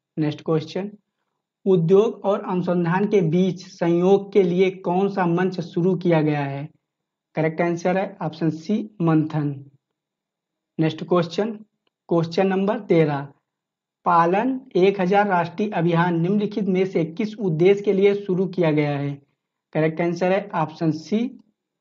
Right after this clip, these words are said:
बाल मृत्यु दर कम करने के लिए शुरू किया गया है। नेक्स्ट क्वेश्चन,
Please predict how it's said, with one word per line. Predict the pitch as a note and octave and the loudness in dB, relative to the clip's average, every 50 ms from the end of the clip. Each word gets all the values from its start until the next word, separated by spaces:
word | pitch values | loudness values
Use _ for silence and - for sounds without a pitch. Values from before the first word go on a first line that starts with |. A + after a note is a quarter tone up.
| _ _ _ _ _ _ _ _ - | _ _ _ _ _ _ _ _ -4
बाल | D3+ C#3 D#3 D#3+ E3+ F#3+ G#3+ | -2 2 2 4 4 2 2
मृत्यु | G3 F#3 F#3+ G#3 G#3 - G#3+ F3 | 0 0 -2 -2 -2 0 0 0
दर | D3+ F#3+ G3+ A3 | 0 0 -2 -2
कम | G#3 - G3+ G3 F#3 | -4 -4 -4 -4 -2
करने | F#3+ F#3 E3+ E3 E3 D#3+ | 0 0 2 2 2 2
के | D3+ D#3+ D#3+ D3+ | 2 0 0 0
लिए | D3+ D3 C#3+ C#3+ C#3+ C#3+ C3+ | 0 0 0 -2 -4 -6 -10
शुरू | - - E3 D#3+ D#3+ D3 | -6 -2 0 0 0 0
किया | - F3 D#3 D3 C#3+ | 0 0 0 2 2
गया | C#3 C#3+ C#3 C#3 | 0 -2 -2 -4
है। | C3 C3 C3 C3 - - | -6 -8 -10 -10 -8 -4
नेक्स्ट | D3+ D#3 D3+ D3+ - | -4 -4 -4 -4 -6
क्वेश्चन, | E3 - E3+ D#3+ E3 - - F#3 G3+ | -4 -2 -2 -2 -2 -4 -6 -8 -8